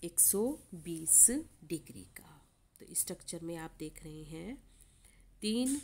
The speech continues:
अ, एसपी टू संकरित कक्षक जो बंध बनाने में भाग लेते हैं और एक असंकरित खाली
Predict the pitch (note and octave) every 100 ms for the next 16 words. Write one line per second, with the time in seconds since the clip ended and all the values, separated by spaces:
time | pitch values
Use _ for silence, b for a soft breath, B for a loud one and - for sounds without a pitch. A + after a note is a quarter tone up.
0 | B B B B - E3+ D#3 - E3 -
1 | F#3 F3 - G3+ C4 - _ _ _ -
2 | - F3 E3 E3+ F3 - E3 - - A#3+
3 | - F3 D#3+ E3 E3+ E3 E3 D#3+ D#3+ E3
4 | E3 D#3+ E3+ E3 E3+ F3 - G3 F#3+ B3+
5 | C#4+ F#3 F3 - F#3 G#3 - - G3+ B3+
6 | - F3+ E3+ - - E3+ F#3+ - C4+ C#4
7 | - E3 D#3+ D#3 G3